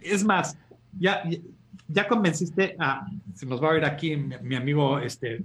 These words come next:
nuestro, no, el amigo del, del podcast, a Mauricio. Y Mauricio vive en Cancún y siempre me comenta que tiene razón Antonio, que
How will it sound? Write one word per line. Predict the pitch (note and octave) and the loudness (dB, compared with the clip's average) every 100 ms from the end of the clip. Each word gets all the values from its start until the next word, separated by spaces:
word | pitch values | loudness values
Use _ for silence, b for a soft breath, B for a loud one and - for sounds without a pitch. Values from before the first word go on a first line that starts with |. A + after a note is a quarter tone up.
| - | -6
nuestro, | C#3 - D3+ C#3+ | -6 -4 -2 0
no, | C#3+ C3 C3+ | 0 0 0
el | |
amigo | B2+ E3 D#3+ | 2 4 4
del, | C3+ C3+ | 4 0
del | B2 A#2+ | -4 -2
podcast, | D#3+ D#3 C#3 - | -2 -2 -4 -4
a | |
Mauricio. | A2+ B2 A3 F3+ E3+ - - _ _ G#3 | -4 0 2 4 2 0 -10 _ _ -6
Y | D3+ | 2
Mauricio | D3 D3 F#3+ - F#3 F3 - | 4 6 4 2 2 2 0
vive | C#3 D3+ | 0 2
en | D3 | 2
Cancún | D3 C3 E3+ | -2 0 -4
y | C#3+ | -4
siempre | A#2+ D#3+ D3 D3 | -4 -2 0 0
me | C3+ | -2
comenta | A#2 B2+ B2 C#3 C#3 - _ _ _ _ - | -4 -4 -2 -2 -2 -8 _ _ _ _ -12
que | G2 | -12
tiene | - C#3 C3+ | -2 -2 0
razón | B2 C3 B2 | -2 -4 -8
Antonio, | A#2+ E3+ A3 D3 - - - _ - - _ - - | -4 -4 -4 -8 -14 -20 -20 _ -20 -20 _ -20 -14
que | G#2 G2+ | -12 -12